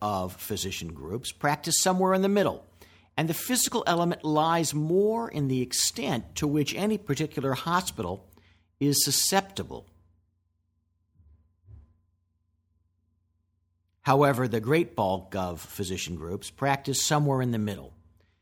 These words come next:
and the physical element lies more in the extent to which any particular hospital is less susceptible to contracting on more favorable terms to the group,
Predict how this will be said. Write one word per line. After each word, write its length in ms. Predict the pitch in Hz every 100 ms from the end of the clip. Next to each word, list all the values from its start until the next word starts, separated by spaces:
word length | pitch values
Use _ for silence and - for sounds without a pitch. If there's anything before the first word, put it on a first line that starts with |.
| _ _ -
and 200 | 135 147
the 60 | 143
physical 580 | - 220 214 220 202 -
element 420 | 160 160 143 -
lies 460 | 139 131 131 127 -
more 480 | 131 156 185 196 196 - -
in 160 | 131
the 100 | 131
extent 540 | 127 127 - 165 - -
to 100 | 139
which 320 | 120 127 -
any 220 | 151 175
particular 600 | 185 - 143 147 - 127 123
hospital 680 | - 160 - - 113 110 - - - -
is 200 | 135 123
less 360 | 131 170 180 -
susceptible 680 | - 120 113 - 110 90
to 140 | 92 95
contracting 720 | - 110 110 120 107 117 101 - - -
on 180 | 104 104
more 200 | 107 104
favorable 600 | - 127 117 120 98 98
terms 460 | - 110 104 95
to 160 | - 98
the 100 | 87
group, 420 | 80 135 117 -